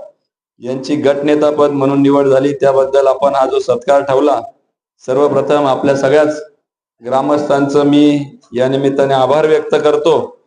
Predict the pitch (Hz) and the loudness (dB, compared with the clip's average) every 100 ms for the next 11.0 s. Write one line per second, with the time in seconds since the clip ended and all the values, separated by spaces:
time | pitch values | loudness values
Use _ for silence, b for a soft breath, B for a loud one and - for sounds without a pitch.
0 | _ _ _ _ 131 143 135 135 143 147 | _ _ _ _ -4 -2 0 0 0 0
1 | 147 143 143 139 151 147 151 147 - _ | 0 0 -2 0 2 2 0 -6 -12 _
2 | _ _ _ _ _ _ 117 120 135 143 | _ _ _ _ _ _ _ -12 -4 0
3 | 139 - 143 - 135 139 139 120 131 135 | 0 0 -2 0 -2 -2 0 0 0 2
4 | 135 131 139 131 139 135 135 131 135 135 | 0 0 0 0 0 -2 0 -2 -2 0
5 | 135 127 123 135 139 131 156 127 - - | 0 0 0 2 0 0 0 -2 -6 -16
6 | _ _ _ _ _ _ 135 139 143 139 | _ _ _ _ _ _ -8 -4 -2 0
7 | 143 143 139 135 139 143 139 143 147 147 | 0 -2 0 0 2 2 2 2 0 -2
8 | 139 _ _ _ _ _ _ _ - 127 | -10 _ _ _ _ _ _ _ -4 0
9 | 151 156 165 113 - - - _ _ _ | 2 2 0 0 -6 -14 -20 _ _ _
10 | _ 120 147 143 139 143 147 151 151 | _ -2 0 0 0 0 2 2 2